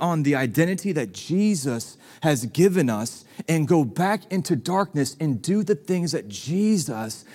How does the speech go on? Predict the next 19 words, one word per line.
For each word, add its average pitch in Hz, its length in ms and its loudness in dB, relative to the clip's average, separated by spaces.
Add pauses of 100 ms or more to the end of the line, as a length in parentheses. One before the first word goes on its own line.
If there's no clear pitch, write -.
(100)
has - 180 -4
called 123 360 -6
us 120 180 -10
to - 140 -18
do. 80 340 -16 (1400)
This 147 240 -2
story 135 480 0
is 107 160 -4
about 107 520 -6 (1400)
breaking 127 500 -4
out. 143 260 -4 (1400)
And 135 320 -2 (880)
I 131 60 -4
wanna, 156 300 -2 (220)
I 147 60 -8
wanna 151 200 -2
note 123 360 0
here 113 300 -4
that 110 340 -6